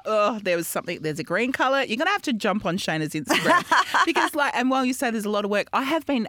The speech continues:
Speaker 1: absolutely loving just even reading through your social media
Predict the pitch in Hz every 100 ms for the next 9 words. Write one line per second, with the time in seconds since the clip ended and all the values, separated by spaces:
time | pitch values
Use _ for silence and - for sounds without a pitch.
0 | - 202 - 208 202 175 175 185 202 214
1 | 170 - 254 302 - - 277 302 262 185
2 | 180 180 196 196 - 180 170 180 160 165
3 | 170 180 294 370 120